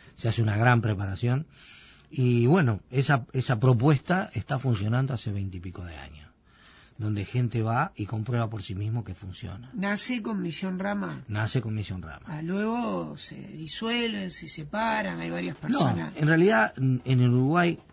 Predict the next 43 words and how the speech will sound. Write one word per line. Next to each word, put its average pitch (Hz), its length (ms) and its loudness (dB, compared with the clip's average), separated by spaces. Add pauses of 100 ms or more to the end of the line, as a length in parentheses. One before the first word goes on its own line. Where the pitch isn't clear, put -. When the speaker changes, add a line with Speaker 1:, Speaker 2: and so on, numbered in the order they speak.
Speaker 1:
nuestro 135 460 4
grupo 143 420 -2 (100)
nunca 135 380 -4
se 104 140 -8
separó 110 600 -4
ni 107 200 -2
se - 100 -6
Speaker 2:
Pero 85 200 0
Speaker 1:
dividió. 92 200 -4 (140)
Speaker 2:
¿se 160 240 -6
sigue 196 200 2
llamando 180 340 0
Misión 151 300 -4
Rama? 226 240 0
Speaker 1:
Se, 123 280 2
nosotros 160 360 4
nos 151 120 6
llamamos 143 260 4
Misión 139 260 4
Rama 123 240 2
dos, 170 220 4
como 127 220 2
originalmente 131 720 0
vino 131 200 2
una 117 160 0
comunicación 104 760 -4 (280)
en 107 100 -4
el 107 100 0
año 117 200 2
ochenta 98 320 -6
y 95 40 -6
seis 127 300 -2
que 117 140 -6
recibió, 107 600 0 (480)
eh, 104 120 -12
quienes 110 220 0
comenzaron 110 580 2
la 101 60 -2
misión 107 320 -2
acá 104 160 -2
en 113 60 0
el 113 80 2
Uruguay, 123 440 2